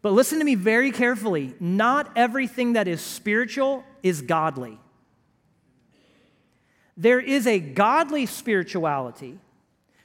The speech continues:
where your spirit is enveloped by the Spirit of God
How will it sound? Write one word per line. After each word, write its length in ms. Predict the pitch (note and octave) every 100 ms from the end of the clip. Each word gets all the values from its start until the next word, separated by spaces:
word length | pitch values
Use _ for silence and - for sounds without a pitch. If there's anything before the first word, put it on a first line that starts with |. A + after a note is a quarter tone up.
| _
where 200 | G3+ G#3+
your 360 | E3+ G3+ D4
spirit 540 | D#4 - D4 C#4+ D4 - - -
is 500 | A3+ G#3 - - - _ _ _ _ _ _ _ _ _ _ _ _ _
enveloped 680 | G#3+ G#3+ D3 G3+ C4 D#4+ A#3
by 120 | G#3+
the 100 | G#3
Spirit 500 | F#3 - - B3 C4
of 140 | A#3+ F#3
God 400 | G#3 A3 C#4+